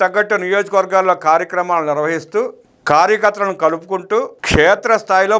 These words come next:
పర్యటనలు చేయాలని సూచించారు. కూటమి నేతల మధ్య వైసీపీ విభేదాలు సృష్టించేందుకు ప్రయత్నిస్తోందని, అందువల్ల అందరూ సఖ్యతతో పనిచేయాలని, సమన్వయం పాటించాలని, సోషల్ మీడియాలో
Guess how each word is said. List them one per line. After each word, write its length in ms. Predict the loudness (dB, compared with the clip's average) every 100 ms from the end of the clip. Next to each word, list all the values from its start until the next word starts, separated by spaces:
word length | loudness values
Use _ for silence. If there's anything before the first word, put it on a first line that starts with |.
| 0
పర్యటనలు 420 | 0 0 -2 -4 -2
చేయాలని 280 | -2 -2 -4
సూచించారు. 500 | -12 -14 -12 -12 -12 -16 _ 0
కూటమి 360 | 2 4 2 2
నేతల 240 | 2 2 0 0
మధ్య 260 | 2 2 2 0
వైసీపీ 440 | -2 -2 -4 -4 -6 -6 -14 _ -2
విభేదాలు 480 | 2 2 4 0 0
సృష్టించేందుకు 500 | -10 -12 -12 -12 -8 -6
ప్రయత్నిస్తోందని, 800 | -4 -6 -10 -8 -6 -6 -8 -14 _ _ -2
అందువల్ల 320 | 2 2 4 2
అందరూ 220 | 0 -2 -2
సఖ్యతతో 400 | -4 -6 -4 -4 -2
పనిచేయాలని, 600 | -4 -2 -2 -2 -2 -10 -16 _ _ _ _ _ _ -18
సమన్వయం 640 | -4 -2 0 0 -2 -2 -2
పాటించాలని, 680 | -4 -4 -6 -4 -4 -6 -12 -20 _ _ _ _ _ _ _ _ _ -2
సోషల్ 420 | 2 4 2 -2 -2
మీడియాలో 320 | 2 4